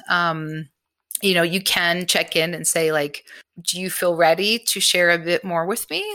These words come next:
about what's going on?" Like, you know, and you can ask questions like, "When did you start, you know, recognizing this, or what happened that finally made you want to f-,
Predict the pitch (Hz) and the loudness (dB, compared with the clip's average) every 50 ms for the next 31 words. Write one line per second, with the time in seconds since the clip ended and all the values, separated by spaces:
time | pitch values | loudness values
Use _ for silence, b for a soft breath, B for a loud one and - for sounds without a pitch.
0 | 392 - 202 170 170 175 165 156 151 156 156 - - - - - - - - - | 0 0 0 2 2 4 4 6 6 6 4 2 -2 -2 -2 0 0 0 -2 -6
1 | - _ _ _ _ _ _ - 180 180 185 180 - - - 175 165 165 160 156 | -12 _ _ _ _ _ _ -8 -2 -2 0 0 0 0 2 2 2 2 0 0
2 | 139 135 120 135 151 165 170 170 165 170 - - - - - _ _ _ - 190 | 0 0 0 -2 0 -2 -2 -2 -2 -6 -10 -14 -14 -14 -18 _ _ _ -12 -10
3 | 175 165 165 160 156 165 - _ _ _ - - 190 190 196 202 196 - - 208 | -8 -8 -8 -8 -10 -14 -20 _ _ _ -4 -2 0 2 2 0 0 -2 -2 0
4 | 185 170 170 - - - 165 160 - - 175 165 - 165 156 - 170 170 175 180 | 2 2 2 2 2 2 2 2 2 -2 -4 -2 -2 -2 -2 -2 -2 -4 -2 0
5 | 180 190 190 185 185 - B B B B B B B B - 214 208 - - 226 | 0 0 0 0 -4 -12 B B B B B B B B -4 0 2 4 4 4
6 | 214 214 - - - - - - - _ _ - 196 190 185 180 170 170 - 196 | 2 2 0 0 0 0 0 -2 -6 _ _ -6 -4 -2 -2 -2 -4 -6 -2 0
7 | 214 220 220 - 294 - 190 175 165 156 151 - 160 147 143 147 147 139 143 156 | 0 0 0 -2 -4 0 2 2 2 2 0 -2 -2 -4 -6 -6 -8 -4 -2 0
8 | 151 147 - 175 170 175 202 220 220 208 196 220 - 233 214 190 175 - - - | 2 4 4 4 6 6 4 4 4 4 2 2 2 0 0 2 0 0 2 0
9 | 180 180 190 196 185 180 170 175 170 - 175 170 170 170 165 - - 160 - - | -2 0 0 0 -2 -2 -2 0 0 0 0 2 0 0 -2 -2 -6 -10 -10 -10
10 | - - | -14 -16